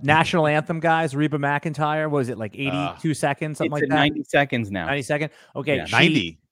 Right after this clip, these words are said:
Speaker 3: Yeah.
Speaker 1: The, my, again, I don't know if this is an edge, but I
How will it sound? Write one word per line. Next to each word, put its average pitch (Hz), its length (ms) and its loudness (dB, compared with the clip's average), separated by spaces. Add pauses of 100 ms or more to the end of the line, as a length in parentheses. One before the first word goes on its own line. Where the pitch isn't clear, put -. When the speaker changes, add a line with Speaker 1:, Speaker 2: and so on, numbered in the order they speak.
(260)
Speaker 3:
Yeah. 104 240 0 (480)
Speaker 1:
The, 165 260 6
my, 170 280 4
again, 165 600 -2
I 151 40 -2
don't 170 100 -2
know 180 120 2
if 139 100 -6
this 151 180 -6
is 127 140 -6
an 123 180 -8
edge, 156 580 -4
but 135 140 0
I 123 380 -2